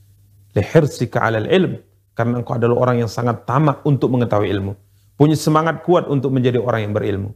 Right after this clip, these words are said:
Aku tahu tidak ada seorang pun yang pertama kali akan bertanya seperti ini. Ini perkiraanku." Kata Rasulullah,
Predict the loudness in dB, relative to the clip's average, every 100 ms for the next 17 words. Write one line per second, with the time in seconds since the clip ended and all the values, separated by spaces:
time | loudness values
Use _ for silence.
0 | _ _ _ -10 -4 0 2 2 0 -4
1 | _ _ _ -4 -2 -2 -2 0 0 0
2 | -2 -2 -2 0 0 2 2 2 2 2
3 | 0 -6 _ _ -8 -4 -2 0 -2 0
4 | 0 0 0 -4 -2 0 0 -2 -4 _
5 | _ _ 2 2 2 0 2 2 2 0
6 | -2 -8 -10 _ _ _ -4 0 0 2
7 | 2 4 4